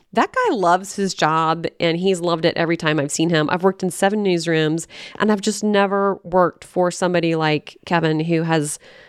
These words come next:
such a big heart and such a passion for, um, journalism and the industry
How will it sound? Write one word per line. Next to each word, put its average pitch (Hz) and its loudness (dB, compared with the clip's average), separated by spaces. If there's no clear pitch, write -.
such - -2
a 160 2
big 185 0
heart - -2
and 175 0
such - 0
a 175 0
passion 165 0
for, 151 0
um, 151 0
journalism 202 0
and 165 0
the 170 2
industry 185 0